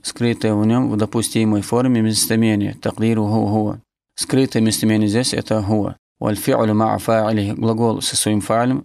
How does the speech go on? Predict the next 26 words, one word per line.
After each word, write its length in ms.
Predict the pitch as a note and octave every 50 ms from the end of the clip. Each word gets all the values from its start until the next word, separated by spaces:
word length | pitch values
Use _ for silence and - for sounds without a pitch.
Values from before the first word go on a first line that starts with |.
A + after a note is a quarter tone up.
| _ _ -
Всё 200 | - - - A#2 A#2 A#2+
это 240 | B2 - C3+ C3+
جملة 460 | B2 G#2 G#2+ G#2+ A2+ A2+ A2 - A2+ G#2
فعلية, 480 | - - A2+ A2+ A2 A2 A2 G#2+ G2+ -
глагольное 680 | A2 G#2+ G#2 G2+ G#2+ G#2+ A2 G#2+ B2 C3 B2 A#2 A2 G#2
предложение. 720 | G#2 - G#2 G#2+ G#2+ G#2+ G#2 G2+ G#2+ G#2+ G#2 G2 - - - _ _ _ _ _ -
في 120 | - B2 A2+
محل 420 | A2 G#2+ - - A#2+ A#2+ A#2 A2+
رفع, 360 | A2 G#2+ A2+ A2+ - - G#2
на 160 | G2+ G2+ G#2+
месте 320 | A2 A2 A#2+ C3+ C3+ - -
падежа 380 | - A2 G2+ G2+ G#2 G#2+ G#2 G#2
رفع. 260 | G#2 G2+ F#2+ - - _ _ _ _
خبر 340 | - - A#2 A2+ A2+ G#2+
المبتدأ, 720 | G#2+ G#2+ G#2 G#2+ G#2+ - - - A2+ G#2 G#2 G2+ G2+ - -
сказуемое, 680 | - - - G#2 G2+ G2+ A2 A#2+ B2+ B2 B2 B2 B2 A#2
подлежащего 800 | - - A2 G#2 G#2+ G#2 G2 G#2+ G#2+ A2 G#2+ - - G#2 G#2+ G#2
ма. 280 | G2+ G#2 G2+ G2+ G2+ G2+ _ _ _ _ _ -
والمبتدأ 640 | - A2+ A2 A2+ A2+ A2 - - C3+ B2+ B2+ B2+ A2
مع 400 | A2+ A2 A2 A2 A2 G#2+ G#2+ -
خبره, 560 | - - - A#2 A2 A2+ A2+ A2 A2+ G#2+ G#2 G2+
подлежащее 680 | - A2 G#2+ A2 G#2+ G#2 A#2 B2 A#2 A2+ - - A2 A2
ма 220 | A2 A2 G#2 G2+
со 160 | - - A#2+
своим 260 | G#2+ - A#2+ A2 A2
сказуемым, 600 | G2+ - - G#2+ G#2 G#2+ A#2 A#2+ B2 B2+ B2+ B2+